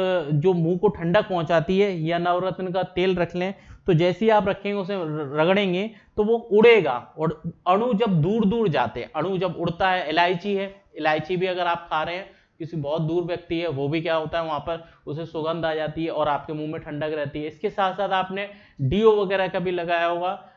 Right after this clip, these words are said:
है ना, perfume वगैरह लगाया होगा, तो वो भी ठंडक का एहसास करते हैं। कारण क्यों? क्योंकि उनके अणु बहुत तेज speed से उड़ते हैं, हवा में निकलते हैं, यानी अपने सतह को छोड़ते हैं।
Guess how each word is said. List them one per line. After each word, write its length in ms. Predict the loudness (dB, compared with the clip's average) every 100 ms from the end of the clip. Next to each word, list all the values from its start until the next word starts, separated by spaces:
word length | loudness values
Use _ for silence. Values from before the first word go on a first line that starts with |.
| -12
है 60 | -8
ना, 380 | -6 -4 -4 -6 -6 -4
perfume 340 | -4 -2 -4 -4
वगैरह 200 | -2 -2
लगाया 300 | -2 -2 -2
होगा, 120 | -2
तो 100 | -2
वो 120 | -2
भी 100 | -2
ठंडक 400 | -4 -4 -6 -4
का 80 | -6
एहसास 420 | -4 -6 -8 -8
करते 220 | -12 -10
हैं। 100 | -8 2
कारण 300 | 2 2 -2
क्यों? 180 | -4 -6
क्योंकि 520 | -10 -12 -2 -2 -2
उनके 480 | -6 -4 -4 -2 -4
अणु 260 | -2 -2
बहुत 420 | 0 0 -2 -2 0
तेज 200 | 0 0
speed 380 | -8 -6 -6
से 340 | -6 -6 -6 0
उड़ते 280 | 0 2 -2
हैं, 200 | -8 -6
हवा 220 | -4 0 0
में 140 | -2
निकलते 520 | -2 0 0 0 -4
हैं, 80 | -6
यानी 200 | -6 -4
अपने 260 | -2 -4 -6
सतह 280 | -6 -4
को 120 | -2 -4
छोड़ते 420 | 0 0 0 -8
हैं। 140 | -14